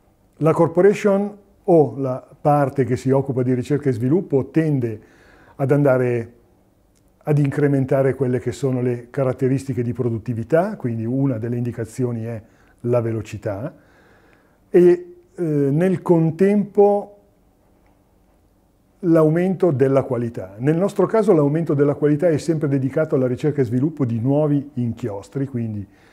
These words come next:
nuovi pigmenti che consentono di ampliare quello che di fatto è il gamut dei colori riproducibili e per noi è un incremento qualitativo. Eh,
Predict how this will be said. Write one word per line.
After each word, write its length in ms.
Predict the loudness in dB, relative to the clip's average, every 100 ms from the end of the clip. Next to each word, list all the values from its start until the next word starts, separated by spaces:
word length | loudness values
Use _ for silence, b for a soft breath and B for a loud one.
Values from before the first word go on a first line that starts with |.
| b b
nuovi 360 | 0 2 4 0
pigmenti 760 | -2 -2 0 -2 -4 -8 -8
che 240 | -4 -6 -6 _
consentono 840 | 0 0 2 2 0 0 -4 -6
di 300 | -6 -4 -6 -8
ampliare 600 | -6 -6 -2 0 0 0 0
quello 180 | -2
che 100 | -2
di 100 | -4
fatto 320 | -8 -10 -6 -8
è 120 | -8 b b b b
il 180 | -6 0
gamut 640 | 2 2 0 -4 -6 -4
dei 160 | -2 0
colori 340 | 0 -2 -2
riproducibili 1040 | -4 -4 -4 -4 -6 -8 -6 -2 -4 -4 B B B B
e 140 | 0 2
per 220 | 2 2
noi 240 | 0 -2
è 120 | -4
un 180 | -4 -2
incremento 680 | 0 0 -2 -2 -2 0 -2
qualitativo. 880 | -2 -6 -6 -8 -4 -4 -6 -10 -16 b b b b b b -6
Eh, 600 | 0 2 2 2 0 -2